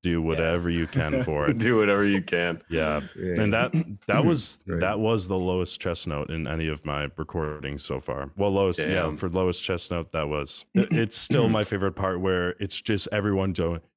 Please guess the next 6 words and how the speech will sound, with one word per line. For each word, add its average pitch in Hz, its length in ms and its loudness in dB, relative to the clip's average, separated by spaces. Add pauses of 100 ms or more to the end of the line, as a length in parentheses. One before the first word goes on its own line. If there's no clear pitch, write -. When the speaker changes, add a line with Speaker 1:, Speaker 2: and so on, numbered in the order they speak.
Speaker 1:
"Can't 95 360 2
say 87 440 2
no." 78 640 2
And 101 140 2
then 98 320 2 (280)
literally 110 680 2